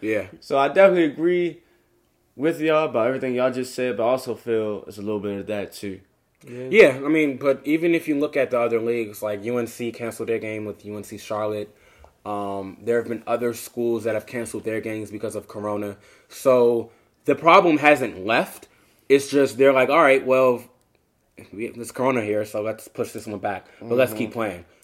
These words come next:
Speaker 1: And that's not the fucking way to do it. That's, that's sad, and I really hope that, um, this doesn't turn bad. But I can't see how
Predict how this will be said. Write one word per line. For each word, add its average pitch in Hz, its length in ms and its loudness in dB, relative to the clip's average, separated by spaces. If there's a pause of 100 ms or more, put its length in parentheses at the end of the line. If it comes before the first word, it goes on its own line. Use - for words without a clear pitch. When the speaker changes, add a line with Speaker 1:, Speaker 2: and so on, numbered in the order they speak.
(160)
Speaker 1:
And 123 120 -2
that's 147 220 4
not 135 160 0
the 123 80 -6
fucking 110 300 -4
way 104 100 -4
to 98 80 -8
do 110 240 -2
it. 107 240 -4
That's, 117 480 -4 (200)
that's - 180 -6
sad, 120 480 -2
and 117 180 -8
I 113 60 -4
really 117 320 -2
hope 120 320 -2
that, 110 320 -6 (360)
um, 107 280 -6
this 117 160 -4
doesn't 110 320 -2
turn 117 240 -4
bad. 120 500 -2 (340)
But 123 220 0
I 131 140 -2
can't 131 260 -4
see 127 240 -6
how 113 480 -4